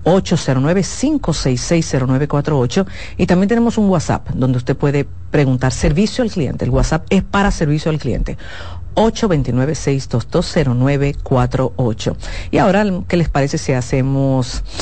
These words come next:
una apertura para que ustedes puedan llamar y preguntar todo lo que ustedes quieran? Estoy aquí para ustedes. El teléfono de cabina es el ocho cero nueve, seis ocho tres, ocho siete noventa, ocho cero nueve, seis ocho tres, ocho siete nueve uno.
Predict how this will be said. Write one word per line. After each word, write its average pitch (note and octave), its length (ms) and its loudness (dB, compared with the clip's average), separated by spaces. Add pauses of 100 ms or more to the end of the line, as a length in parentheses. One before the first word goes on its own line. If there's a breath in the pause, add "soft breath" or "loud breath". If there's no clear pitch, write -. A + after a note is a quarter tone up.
(280 loud breath)
una C#3+ 440 4
apertura C#3 500 2
para C3+ 140 0
que B2 60 -2
ustedes A#2+ 200 -2
puedan E3 360 0
llamar D3 480 0
y B3 200 2
preguntar D3 1040 0 (260)
todo C3 540 2
lo A#2+ 160 0
que A#2 200 -2
ustedes B2+ 320 0
quieran? A#2+ 300 0 (160)
Estoy - 320 0
aquí C3+ 240 2
para B2+ 260 0
ustedes. - 540 -2 (480 loud breath)
El B2 180 4
teléfono B2+ 300 2
de B2 80 4
cabina B2+ 240 2
es B2 120 -2
el B2 100 2
ocho B2 200 0
cero - 180 2
nueve, F#3+ 260 4
seis D3 340 0
ocho B2+ 220 -2
tres, E3 340 0
ocho C#3+ 200 0
siete C3 320 0
noventa, E3 560 2
ocho D3 280 0
cero C3+ 220 0
nueve, D#3 220 2
seis C#3 340 0
ocho B2 220 -2
tres, F#3 360 0
ocho D3+ 260 0
siete C#3+ 400 0
nueve B2+ 340 2
uno. F3+ 340 2